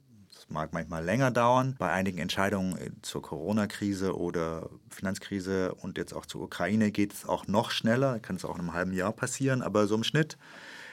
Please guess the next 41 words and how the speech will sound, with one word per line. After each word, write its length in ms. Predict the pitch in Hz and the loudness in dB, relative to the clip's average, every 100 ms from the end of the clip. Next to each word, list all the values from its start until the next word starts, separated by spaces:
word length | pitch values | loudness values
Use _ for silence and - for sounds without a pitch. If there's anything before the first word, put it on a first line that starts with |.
| - _ - | -20 _ 0
ist 240 | 113 - | 0 2
es 240 | 107 104 - | 0 0 -4
fünfundzwanzig 640 | - 110 117 98 95 - | -2 0 2 2 -2 -4
Prozent 340 | 92 - 90 | -6 -2 -2
von 120 | - 80 | -2 -4
dem, 280 | 87 - - | -4 -6 -8
was 140 | - - | -8 -6
vorher 280 | - 82 80 | -4 -4 -4
benötigt 500 | 80 78 - - 80 | -8 -8 -12 -12 -10
wurde. 240 | 80 - - _ _ | -10 -10 -16 _ _
Und 640 | 110 110 107 104 101 - - | 4 8 8 8 6 2 0
dafür 300 | 92 - 110 | 0 0 -2
zahlt 240 | 101 98 | 2 2
man 100 | 113 | 4
halt 140 | 104 104 | 2 0
einen 100 | 107 | 0
gewissen 260 | 107 110 | 0 0
Preis. 540 | 110 127 113 - - - - | 0 4 4 2 -4 -10 -16
Also 160 | - - | -10 -6
eine 100 | 87 | -2
Demokratie 640 | 95 104 - 107 123 147 | 2 2 2 2 4 4
ist 100 | 135 | 4
ja 80 | 110 | 4
immer 460 | 101 123 120 113 | 4 4 4 2
der 260 | - - 107 | 0 -2 -2
Versuch, 640 | - 101 110 165 165 - | 0 -2 2 2 2 -2
möglichst 440 | 107 120 117 - 98 | 0 0 0 -2 2
alle 160 | 113 | 2
Partner 380 | 110 113 123 92 | 0 -2 -2 0
an 80 | 90 | 0
den 120 | 90 | 2
Tisch 220 | 160 - | 0 0
zu 140 | - 131 | -4 -2
bringen. 400 | 135 135 139 - _ - | 0 0 0 -4 _ 2
Alle 360 | 107 110 101 - _ - | 6 6 4 -4 _ -2
können 180 | 107 101 | 4 4
sich 100 | 98 | 4
das 140 | 98 | 0
anhören, 520 | 127 147 139 135 127 | 2 4 4 6 4
die 60 | 113 | 4
verschiedenen 880 | - 107 - 143 123 110 110 104 | 2 0 0 0 2 4 6 4